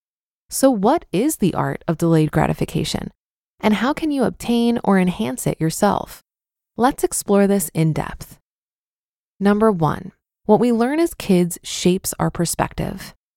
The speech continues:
As it turns out, our ideas about money, like so many other aspects of our personality,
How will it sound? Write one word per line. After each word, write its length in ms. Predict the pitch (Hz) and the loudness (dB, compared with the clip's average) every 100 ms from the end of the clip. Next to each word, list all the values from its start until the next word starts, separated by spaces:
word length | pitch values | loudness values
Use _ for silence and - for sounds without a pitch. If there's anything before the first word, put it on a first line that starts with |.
| _ _ _ _ _ _ _ - | _ _ _ _ _ _ _ -4
As 140 | 214 | 0
it 80 | 233 | 0
turns 340 | - 330 294 | 0 0 2
out, 300 | 160 156 - - | 2 2 0 0
our 200 | 214 294 | 0 2
ideas 400 | 311 175 175 196 | 0 2 2 4
about 200 | 175 151 | 2 2
money, 380 | 147 165 190 - | 0 0 -2 -4
like 160 | 202 - | -6 -6
so 280 | - 233 254 | -4 -4 -4
many 220 | 269 226 | -2 -2
other 160 | 185 - | -2 -2
aspects 440 | 156 160 175 - | -4 -2 -4 -4
of 60 | 160 | -4
our 140 | 151 | -4
personality, 720 | - 156 - 143 151 180 220 | -2 -4 -2 -2 0 0 0